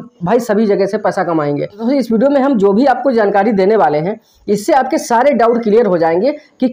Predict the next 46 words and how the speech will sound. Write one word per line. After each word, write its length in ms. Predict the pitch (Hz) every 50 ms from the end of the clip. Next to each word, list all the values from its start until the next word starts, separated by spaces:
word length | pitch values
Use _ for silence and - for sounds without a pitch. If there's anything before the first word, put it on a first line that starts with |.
| - - 240
कौन 240 | 247 285 311 339
सा 180 | 311 - 311 254
ऐप 200 | 226 226 233 226
आपको 280 | 220 - 208 202 - 233
कितना 280 | 226 226 208 214 240 254
पैसा 300 | 233 240 196 180 - 190
देता 280 | 160 151 147 135 - 127
है 220 | 131 127 123 - _ _ _ _ -
और 80 | 220
किस 260 | 226 226 311 320 330 -
तरीके 260 | 254 214 208 214 240
से 120 | - 240
आपको 240 | 220 196 202 - 233
पैसा 280 | 226 220 170 160 190 180
मिलता 280 | 165 151 135 131 139
है। 180 | 131 131 123 - _ _ _ _ -
तो 60 | 220
वीडियो 260 | 175 190 220 220 285
आपके 180 | 285 262 302 285
लिए 80 | 285
बहुत 220 | 226 190 214 233 220
ज़्यादा 180 | 240 247 262
helpful 400 | 240 139 151 165 196 202 196 247
होने 200 | 226 220 226 233
वाली 160 | 226 226 240
है। 100 | 247 254 262 - - _ -
वीडियो 180 | 156 175 190 233
को 60 | 247
like 220 | 233 180 175 190
जरूर 160 | 175 180 170 165
कर 60 | 175
देना। 160 | 147 147 143
Like 200 | 139 147 185 240
करने 120 | 240 311 320
के 80 | 302
साथ 120 | 262 - 277
साथ 200 | - - 262 240
अभी 120 | 226 269
तक 160 | 294 285 -
आपने 180 | - 170 - 233
हमारे 140 | 220 233 226
चैनल 160 | 233 226 220
को 80 | 226 233
सब्सक्राइब 440 | 233 190 156 - - 180 180 190
नहीं 120 | 202 214 208
किया, 160 | 202 214 214